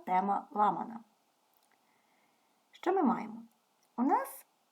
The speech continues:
ще з початкової школи, ви пам'ятаєте, є такі позначення. Ось дивіться, ось ця крапочка — це точка А. Зверху стоїть велика латинська літера А.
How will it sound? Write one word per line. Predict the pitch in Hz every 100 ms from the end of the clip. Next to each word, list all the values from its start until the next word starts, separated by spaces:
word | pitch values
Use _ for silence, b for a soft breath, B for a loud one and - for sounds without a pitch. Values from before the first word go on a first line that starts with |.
| _
ще | - - 359
з |
початкової | 359 254 - - 339 285
школи, | - 403 330
ви | 247
пам'ятаєте, | 226 240 - 392 330 277 240
є | 233 320
такі | 262 233
позначення. | 277 254 240 233 180 - - 233 - _ _ _ _ _ _ _ _ _ _ _ _ _ _
Ось | 233
дивіться, | 233 240 226 - - _ _ - -
ось | - 220
ця | - 349
крапочка — | 339 403 494 508 - - - _
це | 202
точка | - 294 370 - -
А. | - - - _ _ _ -
Зверху | - 262 - -
стоїть | 240 202 185 - -
велика | 190 208 302 381
латинська | 285 226 233 233 -
літера | 185 - 190 -
А. | 165